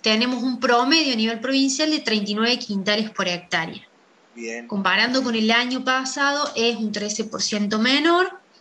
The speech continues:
Speaker 1: y la producción se estima en novecientas mil toneladas, eh, producción en caja, esto, esto lo aclaro.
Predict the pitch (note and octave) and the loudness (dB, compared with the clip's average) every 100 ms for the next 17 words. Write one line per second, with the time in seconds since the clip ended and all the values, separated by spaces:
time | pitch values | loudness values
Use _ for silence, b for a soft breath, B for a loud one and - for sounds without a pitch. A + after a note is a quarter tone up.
0 | _ - C4+ C#4 - B3 C4 B3+ A#3 - | _ 0 4 4 2 2 2 2 -2 -2
1 | C4 C4 A#3 G#3+ - A3+ A3+ G#3 G3+ F#3+ | 0 0 -2 -2 -2 0 2 2 2 0
2 | F#3+ - G3+ G3+ G#3+ A3+ B3+ C4 A3 G3 | -2 -2 -2 -2 0 2 2 2 2 2
3 | G3 A3+ A#3 B3 E4 F4+ - _ b b | 2 4 4 2 0 -2 -10 _ b b
4 | b - G3+ G3 F#3 G#3+ B3 A#3+ A#3 A#3 | b -4 -2 -2 0 2 4 4 2 0
5 | A3 A#3 G#3 - F3+ F#3 G#3 F#3+ F#3 - | 2 2 0 -2 -8 -6 -4 -4 -4 -2
6 | G3+ F#3 F#3+ F#3+ F3+ E3 - | 0 2 2 0 0 -2 -10